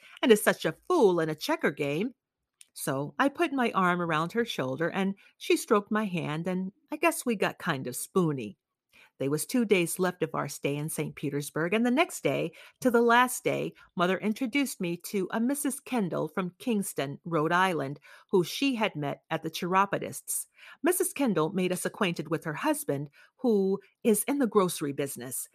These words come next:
They have got two sons and five grandchildren and one great-grandchild. One of their sons lives in Providence and is way up in the Elks, as well as a Rotarian.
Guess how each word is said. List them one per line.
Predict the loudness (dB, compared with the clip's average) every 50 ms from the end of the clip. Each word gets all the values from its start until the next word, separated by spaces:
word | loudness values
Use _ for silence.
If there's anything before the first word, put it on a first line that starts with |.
| _ _ -8
They | -4
have | -4 -4 -4 -2
got | -2 -2 -2 _
two | -4 -2 0 0
sons | 0 0 0 2 2 2 0 -2 -2
and | -4 -2
five | 0 2 2 2 2 0
grandchildren | 0 0 0 2 0 0 -2 -4 -4 -4 -4 -4 -4 -6 -2
and | -2 0 0 2
one | 4 4 4 4 2 0
great-grandchild. | 0 0 0 0 0 0 0 0 0 0 -2 -2 -2 -2 -2 -2 -6 -8 -10 _ _ -20 -20 -20 _ _ _ _
One | -2 0 2 2
of | 2 2 4
their | 4 2 2
sons | 2 0 -2 -2 -2 -2 -2 -2 -4 -4 -6 -8 -12 -14 -16 _
lives | -2 2 2 2 4 2
in | 2 0 0
Providence | 0 2 4 4 4 4 2 0 -2 -2 -2 -4 -4 -4
and | -2 0 0
is | 0 -2 -2
way | 0 2 2 4 4 4 4
up | 4 2 2 0
in | 0 0
the | 0 -2 0 0
Elks, | 0 0 0 -2 -6 -8 -8 -8 _ _ _ -4
as | -4 -4 -2 -2
well | -2 2 4 4 4 4 2 -2 -4
as | -4 -4
a | -4
Rotarian. | -4 -6 -6 -8 -8 -6 -4 -2 0 0 0 0 -2 -4 -6 -10